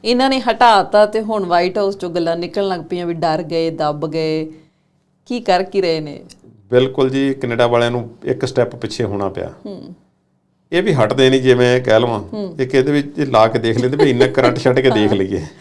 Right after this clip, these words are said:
Speaker 2: <laughs> ਸੋ ਗੱਲ ਕਰਦੇ ਹਾਂ ਜੀ
Speaker 1: ਜੀ।
Speaker 2: ਇਹਦੀ। ਕੈਨੇਡਾ ਵਾਲਿਆਂ ਨੇ ਇਹ ਟੈਕਸ ਤਾਂ ਪਹਿਲਾਂ ਲਾਇਆ ਸੀ, ਪਰ ਇਹਦੀ ਜਿਹੜੀ ਪਹਿਲੀ ਪੇਮੈਂਟ ਆ, ਉਹ ਜੂਨ ਤੀਹ ਤੋਂ ਸ਼ੁਰੂ ਹੋਣੀ ਸੀ।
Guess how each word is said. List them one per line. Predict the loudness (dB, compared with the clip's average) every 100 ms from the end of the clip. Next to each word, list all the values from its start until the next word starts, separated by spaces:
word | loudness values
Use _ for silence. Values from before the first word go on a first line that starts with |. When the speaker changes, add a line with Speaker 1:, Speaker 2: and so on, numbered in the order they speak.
| -8
Speaker 2:
<laughs> | -8 -10 -4
ਸੋ | -2
ਗੱਲ | 2 2
ਕਰਦੇ | 4 0 2 0
ਹਾਂ | 0
ਜੀ |
Speaker 1:
ਜੀ। | -2
Speaker 2:
ਇਹਦੀ। | -4 -10 -16 -20 -20 -20 -20 _ -2
ਕੈਨੇਡਾ | 2 4 6 6
ਵਾਲਿਆਂ | 6 4 4
ਨੇ | 4 4 0 0
ਇਹ | 0 2 2 0 0
ਟੈਕਸ | 0 0 0
ਤਾਂ | 0
ਪਹਿਲਾਂ | 2 0 2 2
ਲਾਇਆ | 2 0
ਸੀ, | 0 -4
ਪਰ | 2 2 4 2 -6 _ -2
ਇਹਦੀ | -2 0
ਜਿਹੜੀ | -2 -4
ਪਹਿਲੀ | -2 -2 -2 -2
ਪੇਮੈਂਟ | 0 0 0 -2
ਆ, | -2 -4 -18 _ _ _ _
ਉਹ | -4 -2
ਜੂਨ | 2 2 2
ਤੀਹ | -4 -6
ਤੋਂ | -4 -4
ਸ਼ੁਰੂ | -4 -6
ਹੋਣੀ | -8 -10
ਸੀ। | -14